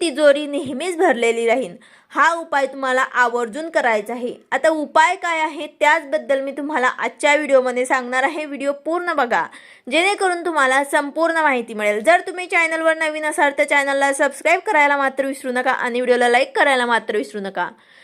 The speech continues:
तर बघा, मी आजच्या व्हिडिओमध्ये तुम्हाला काही खास उपाय सांगणार आहे. यामधनं तुम्हाला जो जमेल,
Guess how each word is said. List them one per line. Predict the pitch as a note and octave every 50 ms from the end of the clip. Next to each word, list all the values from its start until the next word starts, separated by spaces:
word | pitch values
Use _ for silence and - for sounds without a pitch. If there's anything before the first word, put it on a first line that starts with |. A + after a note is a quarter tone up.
| - - _ _ -
तर | D#4+ E4
बघा, | E4 F4 D#4+ C#4 D#4 D#4 E4
मी | D#4+ E4+ F4
आजच्या | - - C4+ C4 C4 - - F4 F#4
व्हिडिओमध्ये | G4 G4 F#4 D4+ E4 D#4 D4 D4 C#4+ D4
तुम्हाला | D4 D#4 D4+ C#4 C4+ C4 C4+ C#4
काही | C#4 C#4+ C#4 D4 C#4 -
खास | - C#4+ A#3+ B3 C#4 C4+ - -
उपाय | C#4+ B3+ - B3 B3 C#4 F#4+
सांगणार | F#4+ F4+ D4+ C4+ B3 A#3 A#3 A3+ A#3
आहे. | C#4+ C4 C#4 A#3+ - - G#3 B3
यामधनं | C4+ C#4+ D#4+ F4+ F4 F4 E4+ D#4+ D#4+ D#4+
तुम्हाला | D#4 D#4+ D4+ D4 F4 C#4 C4 C4 C4
जो | B3 G#3+ G#3 D4 D#4+ F#4 G4+
जमेल, | G4 F#4 E4+ D#4+ D#4 C4+ A3+ G3